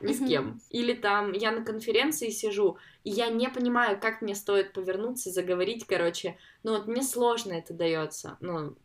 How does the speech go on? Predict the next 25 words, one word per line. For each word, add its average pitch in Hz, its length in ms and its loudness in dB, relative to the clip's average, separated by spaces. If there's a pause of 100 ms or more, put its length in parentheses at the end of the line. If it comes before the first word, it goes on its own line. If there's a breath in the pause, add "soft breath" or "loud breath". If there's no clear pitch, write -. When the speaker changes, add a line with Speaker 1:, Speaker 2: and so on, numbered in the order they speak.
(160)
Speaker 1:
реально 165 520 0
как-то - 440 -10
вот, - 160 -8 (180)
э, - 180 -12 (800)
ну, 214 160 0
у - 20 0
меня, 180 240 2
например, 208 420 2
это 190 160 -2
не 175 180 -2
работает. 165 640 -4 (460 loud breath)
У 165 60 -2
меня 208 240 2
это 220 180 -4
срабатывает 196 580 2
в 175 80 -10
других 190 380 0
каких-то - 420 -6
историях, 180 580 0
ситуациях. - 800 -4 (200)
Ну, 202 280 0
у 175 60 0
меня, 180 300 0
например, 190 500 -2 (320 loud breath)
а, 165 540 0